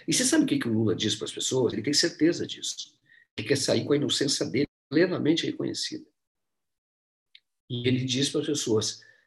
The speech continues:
"a sociedade ainda vai me pedir desculpas pelo que fizeram comigo. O Estado brasileiro vai pedir desculpas."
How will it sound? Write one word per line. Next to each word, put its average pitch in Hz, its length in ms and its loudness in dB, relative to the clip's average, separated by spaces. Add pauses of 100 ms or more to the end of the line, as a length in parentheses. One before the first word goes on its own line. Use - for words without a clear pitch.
(200)
"a - 20 -6
sociedade 135 460 2
ainda 151 180 6
vai 131 300 -2
me 147 100 -2
pedir 139 220 -8
desculpas 147 560 -6
pelo 104 180 -10
que - 100 -20
fizeram 104 280 -4
comigo. 80 280 -8
O 120 40 -4
Estado - 300 -4
brasileiro 151 400 -2
vai 165 100 -6
pedir 101 220 -8
desculpas." - 680 -12